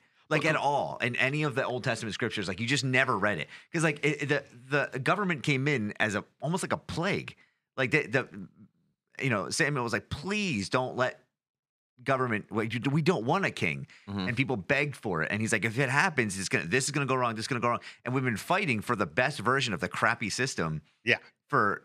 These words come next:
Speaker 1: thousands of years.
Speaker 2: Since
Speaker 1: And,
Speaker 2: then.
Speaker 1: and since then, and I don't understand why all of a sudden, <sighs> I know people want to see things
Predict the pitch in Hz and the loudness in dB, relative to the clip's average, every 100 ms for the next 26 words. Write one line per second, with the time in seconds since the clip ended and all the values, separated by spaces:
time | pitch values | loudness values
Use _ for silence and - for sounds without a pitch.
0 | - 147 151 131 104 101 143 127 92 - | -2 0 0 0 0 0 2 2 0 -4
1 | - 117 - 90 - _ - 127 139 170 | -6 -4 0 -2 -4 _ -4 0 2 2
2 | 131 180 117 113 117 131 120 131 123 - | 2 2 2 2 2 0 0 0 0 0
3 | 127 131 117 - 98 110 120 110 101 123 | 0 0 -2 -2 0 2 0 -2 0 0
4 | 117 101 - _ _ - - - - - | 0 -6 -6 _ _ -8 -8 -4 -4 2
5 | 131 156 180 180 139 110 107 127 - - | 4 4 2 0 0 0 0 0 -2 -18
6 | _ _ 98 - - 117 120 101 | _ _ -6 -2 0 0 2 0